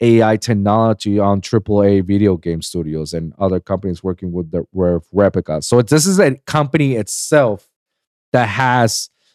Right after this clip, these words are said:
the power for A I voicing, and they're, and they only work with certain triple A companies. They don't work with everybody else.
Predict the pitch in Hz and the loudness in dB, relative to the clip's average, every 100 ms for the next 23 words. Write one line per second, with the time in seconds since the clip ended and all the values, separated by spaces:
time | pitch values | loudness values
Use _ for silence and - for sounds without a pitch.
0 | _ 110 127 120 110 - 107 101 _ 117 | _ 0 2 4 2 2 0 0 _ 2
1 | 110 104 90 85 107 101 - 82 82 _ | 2 2 -2 0 2 2 -2 -10 -12 _
2 | _ _ _ 117 117 113 - 120 117 113 | _ _ _ 2 4 2 2 0 4 4
3 | 113 127 160 165 131 139 135 127 - 131 | 2 2 4 4 4 0 0 -4 0 0
4 | 127 110 - 131 123 113 - 117 120 104 | 0 -2 0 0 2 -4 0 2 2 0
5 | - 104 92 90 107 120 120 110 104 98 | -4 -2 -2 2 2 2 0 0 -2 -2
6 | 95 90 87 85 90 85 - | -2 -2 -2 -2 -2 -2 -6